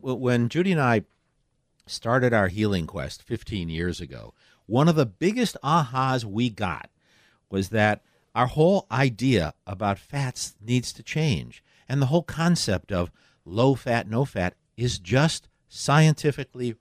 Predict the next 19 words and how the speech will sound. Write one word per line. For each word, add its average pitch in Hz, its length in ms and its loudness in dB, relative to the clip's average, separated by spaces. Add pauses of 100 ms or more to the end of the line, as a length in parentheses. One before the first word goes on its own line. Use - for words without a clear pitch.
(140)
wrong. 92 560 2 (640)
And, 98 400 -8
and, 101 240 -6
and 107 240 0
one 127 200 6
of 156 80 4
the, 117 180 2 (220)
I 117 100 -6
think 120 180 -4
one 123 220 2
of 151 100 2
the, 113 300 6
uh, 95 200 -4
groups, 135 380 0
the 95 140 -4
Weston 143 320 0
A. 143 80 2
Price 131 260 -2
Foundation, 73 500 -6